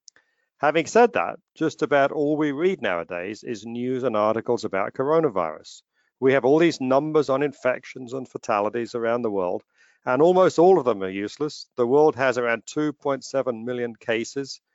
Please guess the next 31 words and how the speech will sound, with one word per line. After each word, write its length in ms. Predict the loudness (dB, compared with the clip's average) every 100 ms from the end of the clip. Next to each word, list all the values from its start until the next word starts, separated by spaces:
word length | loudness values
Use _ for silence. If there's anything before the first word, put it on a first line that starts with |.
| _ _ _
with 100 | -2
America 420 | 0 2 0 -2
top 300 | -4 0 0 0
at 60 |
around 300 | -2 -2 -2
nine 240 | -2 -2 -2
hundred 320 | -6 -8 -12 -6
thousand. 500 | -2 -2 -4 -8 -18 _ _ _ _ _ -6
China's 580 | 2 4 4 2 0
at 100 | -2
less 260 | 2 0 0
than 180 | -4 -6
ten 240 | -4 -6
percent 360 | -4 -4 -2 0
of 80 | -2
our 140 | -4
figures, 460 | -8 -12 -8 -6 -2
even 320 | -2 -2 0
though 140 | 2
it 120 | 0
started 640 | -4 0 2 2 0 -6 -8
there, 220 | -8 -8
and 120 | -4
they 120 | -2
have 200 | 2 0
more 160 | 0 -2
than 120 | -2
four 320 | -4 0 0
times 340 | 0 -2 -2 0
our 140 | -2
population. 720 | -2 -6 -4 -2 -2 -4 -10